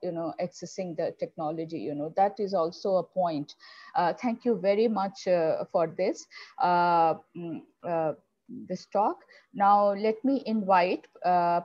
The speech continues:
Professor, uh, uh, Ambassador Nahida Shoban, uh, from Bangladesh. Ambassador Shoban is a Bangladeshi diplomat who is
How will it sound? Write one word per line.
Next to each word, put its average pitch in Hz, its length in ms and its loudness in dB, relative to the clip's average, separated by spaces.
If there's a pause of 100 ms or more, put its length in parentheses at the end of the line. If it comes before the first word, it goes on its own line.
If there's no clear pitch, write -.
Professor, 196 520 4 (280)
uh, 175 300 0
uh, 170 200 4 (160)
Ambassador 190 580 2 (120)
Nahida 180 440 0 (220)
Shoban, 170 360 0 (480)
uh, 165 200 2
from 180 220 -2
Bangladesh. 175 640 -2 (580)
Ambassador 185 520 -2
Shoban 240 440 0
is 196 120 -4
a 180 200 2
Bangladeshi 180 640 -2
diplomat 180 600 -4
who 196 140 0
is - 260 -8